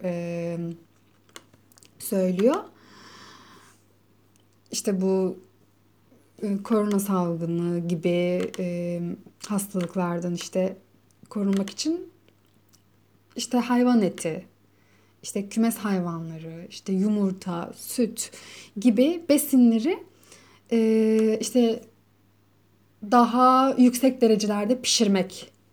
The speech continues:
gibi bir, e, tavsiyesi var insanlara. Ama işte yani bu bize gösteriyor aslında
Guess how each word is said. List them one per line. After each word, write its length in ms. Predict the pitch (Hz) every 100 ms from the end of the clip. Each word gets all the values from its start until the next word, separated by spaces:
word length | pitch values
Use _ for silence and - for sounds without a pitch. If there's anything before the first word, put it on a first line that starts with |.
| _ _ _
gibi 380 | - 190 269 381 - - - - 226
bir, 340 | 294 294 -
e, 840 | - 220 208 208 208 202 202 202 202 - - - - -
tavsiyesi 600 | 233 240 240 254 247 226
var 360 | 170 170 - -
insanlara. 640 | 180 170 - 175 180 214 359 _ _ _ _ _ _ _ - _ _ _ _ _ _ _ _ _ _
Ama 180 | 302 359 453
işte 300 | - - 339
yani 540 | 294 277 277 277 277 240 - - _ _ _ _ _ _
bu 540 | 240 349 381 370 370 - _ _ _ _ -
bize 200 | 285 359
gösteriyor 760 | 330 330 - 311 294 202 175 -
aslında 920 | - 190 196 202 196 196 196 196 202